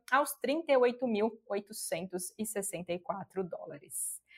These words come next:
E agora vamos saber quais são os destaques do Invest News desta sexta-feira. O assunto do Cafeína é como a guerra na Ucrânia impacta o bolso do brasileiro. Claro, a gente não pode deixar de falar isso, né? Repercutindo, então, esse cenário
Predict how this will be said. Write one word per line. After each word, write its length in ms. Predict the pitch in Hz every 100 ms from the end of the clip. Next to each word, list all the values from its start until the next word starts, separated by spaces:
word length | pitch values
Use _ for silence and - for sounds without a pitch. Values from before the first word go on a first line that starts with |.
| - -
E 60 | 262
agora 240 | 262 262
vamos 220 | 262 262
saber 340 | 262 226 240 254
quais 300 | 247 233 -
são 140 | 233
os 100 | 220
destaques 640 | 214 - 226 226 226 220 -
do 180 | 170 269
Invest 500 | 311 214 240 247 -
News 280 | 214 233 247 -
desta 480 | 156 175 240 262 254
sexta-feira. 800 | - 240 208 - - 214 262 196
O 40 |
assunto 640 | 185 - - 233 302 311
do 80 | 233
Cafeína 720 | 240 226 - 196 185 240 247 - - _
é 80 | 277
como 220 | 277 330
a 40 | 320
guerra 400 | 226 240 277 247
na 140 | 247
Ucrânia 500 | 190 - 196 226 247
impacta 720 | 262 269 - 208 277 - -
o 80 | 208
bolso 540 | 170 160 226 269 - 185
do 100 | 196
brasileiro. 560 | 175 165 156 190 196
Claro, 360 | 190 - 190 185
a 20 |
gente 220 | 180 -
não 80 | 180
pode 260 | - 175 170
deixar 320 | 175 190 180
de 140 | -
falar 280 | - 160 165
isso, 320 | 202 - -
né? 120 | 175
Repercutindo, 720 | 190 180 185 185 - - 220 202
então, 240 | 196 190
esse 140 | 190 -
cenário 420 | 190 185 180